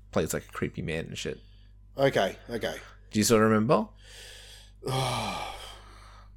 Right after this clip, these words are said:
Speaker 1: It, yeah, it, a-, again, like, I watched it, like, a couple of days ago, and it's not that memorable.
Speaker 2: Right. I remember liking this, though. <laughs>
Speaker 1: Um,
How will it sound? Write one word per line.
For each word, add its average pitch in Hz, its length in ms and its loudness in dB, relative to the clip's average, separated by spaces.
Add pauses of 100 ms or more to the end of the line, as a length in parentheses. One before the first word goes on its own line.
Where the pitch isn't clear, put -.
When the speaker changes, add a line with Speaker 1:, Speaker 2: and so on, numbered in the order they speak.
(140)
Speaker 1:
It, 147 220 0
yeah, 135 220 8
it, 147 340 4
a-, 143 160 0
again, 156 340 4
like, 120 280 2
I 139 100 8
watched 151 380 4
it, - 80 4
like, 92 160 2
a 95 80 2
couple 107 260 6
of 98 60 6
days 113 260 8
ago, 135 220 8
and 110 120 6
it's 98 140 0
not 131 140 2
that 80 160 2
memorable. 87 520 -2 (1300)
Speaker 2:
Right. 120 320 0 (160)
I 160 80 6
remember 233 260 10
liking 190 360 4
this, 139 140 0
though. 107 240 -2
<laughs> 139 120 2 (840)
Speaker 1:
Um, 120 560 4